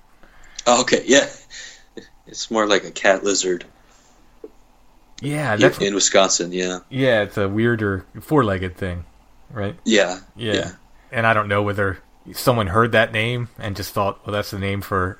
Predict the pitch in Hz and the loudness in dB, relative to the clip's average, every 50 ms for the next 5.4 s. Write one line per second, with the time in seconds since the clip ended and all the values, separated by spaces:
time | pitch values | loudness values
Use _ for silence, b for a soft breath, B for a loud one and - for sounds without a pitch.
0 | - - - 98 90 90 85 - 113 101 98 95 101 101 95 95 95 87 87 - | -14 -12 -10 -8 -8 -8 -8 -6 -8 -6 -6 -8 -10 -8 -8 -8 -8 -8 -10 -12
1 | - - - _ _ - - 117 101 92 90 87 87 - - 101 101 92 - - | -16 -18 -20 _ _ -18 -12 -10 -8 -6 -6 -8 -8 -8 -10 -12 -10 -12 -10 -6
2 | 104 98 92 - 95 95 92 90 92 95 95 92 95 95 92 b b b b b | -6 -6 -4 -4 -4 -4 -4 -2 -2 -2 -2 -2 -2 -4 -6 b b b b b
3 | b b b - 98 92 92 - 90 - - 95 - - 92 95 98 98 95 98 | b b b -6 -6 -6 -6 -8 -10 -10 -10 -10 -8 -8 -6 -6 -4 -2 -2 -2
4 | 101 95 90 90 - - 101 92 92 92 95 95 95 98 98 95 92 104 104 110 | 0 -2 -2 -4 -6 -6 -4 -4 -4 -2 0 2 2 2 2 0 -2 -4 -4 -6
5 | 101 98 95 95 92 95 90 | -6 -4 -4 -4 -6 -6 -8